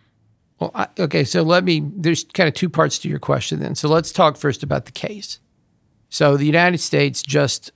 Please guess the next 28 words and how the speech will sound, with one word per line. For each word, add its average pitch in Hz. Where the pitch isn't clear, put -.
won 147
a 139
big 135
victory 139
in 135
a 131
case 135
involving 131
the 123
European 123
Union, 135
uh, 123
in, 143
in 131
terms 127
of 123
subsidies 131
that 127
they're 135
providing 123
to -
Airbus. -
So 143
that 131
is 139
one 127
important 131
industry, 156